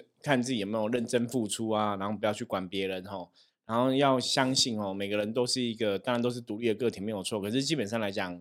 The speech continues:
我们都是，哦，以道教的角度来讲，就是我们都是同样的一个状况哦。所以基本上哦，今天要跟别人相处愉快的话，就是把重心放在自己身上哦，把自己做好比较重要哦，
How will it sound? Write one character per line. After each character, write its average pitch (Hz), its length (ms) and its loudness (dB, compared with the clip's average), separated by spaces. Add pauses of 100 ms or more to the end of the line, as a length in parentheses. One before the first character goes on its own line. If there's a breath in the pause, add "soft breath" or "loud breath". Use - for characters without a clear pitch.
(100)
我 98 100 -18
们 98 160 -12
都 117 160 2
是， 110 340 0 (440)
哦， 95 280 -4
以 101 140 -6
道 120 180 2
教 123 140 2
的 104 60 0
角 98 100 -6
度 107 80 -4
来 101 100 -2
讲， 98 160 -4
就 104 60 -6
是 113 140 -4
我 98 100 -2
们 95 100 -6
都 113 140 -2
是 110 240 -2
同 104 320 -6
样 113 300 2
的 98 120 -2
一 95 120 -2
个 98 180 -4
状 95 260 -2
况 92 300 -6
哦。 90 160 -6 (340)
所 - 160 -6
以 117 380 2 (100)
基 170 160 -2
本 131 220 -2
上 110 260 2
哦， 107 160 -2
今 131 200 0
天 131 160 2
要 120 400 2 (260)
跟 135 180 2
别 110 120 2
人 113 120 0
相 165 300 4
处 101 220 -8
愉 98 100 -10
快 120 160 -6
的 107 100 -2
话， 117 200 4
就 107 100 0
是 110 260 0 (340 soft breath)
把 101 180 0
重 151 200 4
心 139 160 0
放 135 140 2
在 131 80 2
自 131 100 -2
己 104 160 0
身 110 280 0
上 110 200 0
哦， 95 140 -4
把 90 160 -4
自 170 220 0
己 95 200 -4
做 107 300 4
好 85 180 -4
比 78 80 -14
较 107 200 -2
重 104 280 -2
要 104 140 -4
哦， 92 220 -6